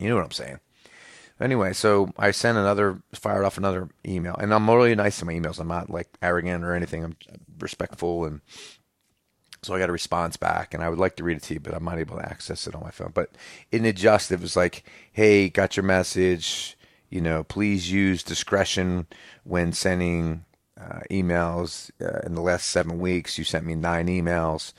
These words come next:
da, da, da, which I'm kinda like, "Cool." You know,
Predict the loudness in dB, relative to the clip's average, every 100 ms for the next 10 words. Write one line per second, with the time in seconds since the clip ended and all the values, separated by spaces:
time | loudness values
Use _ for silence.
0 | -20 -20 -20 _ -12 -8 -4 -4 -2 -2
1 | -2 -2 -2 0 -2 -2 -8 -4 -2 -2
2 | -4 _ _ _ _ _ -10 -6 -6